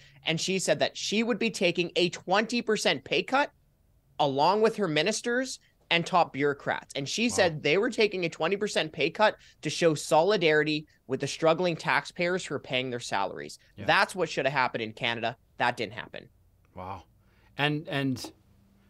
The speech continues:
Speaker 2: that, that's something that you, like you said, that's leadership. That's something I can get behind. You start to realize they're taking a hit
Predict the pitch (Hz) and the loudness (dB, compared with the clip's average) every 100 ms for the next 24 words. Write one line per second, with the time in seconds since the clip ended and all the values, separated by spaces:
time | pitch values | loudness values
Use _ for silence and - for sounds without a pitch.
0 | - 147 220 - - 147 180 - 254 240 | -4 -4 -4 -8 -4 6 6 6 0 2
1 | 185 165 170 151 160 160 160 151 139 151 | 0 -2 -2 4 6 8 6 6 4 2
2 | 135 131 135 147 131 113 98 127 160 139 | 2 0 0 0 0 -4 -6 -2 -2 2
3 | 143 127 123 127 - 110 107 120 - 147 | 2 2 2 0 -2 -6 -6 -4 2 2
4 | 143 139 139 131 101 - _ _ - 143 | 2 0 2 2 0 -16 _ _ -2 0
5 | 147 139 143 131 135 139 | 0 -2 0 0 0 -2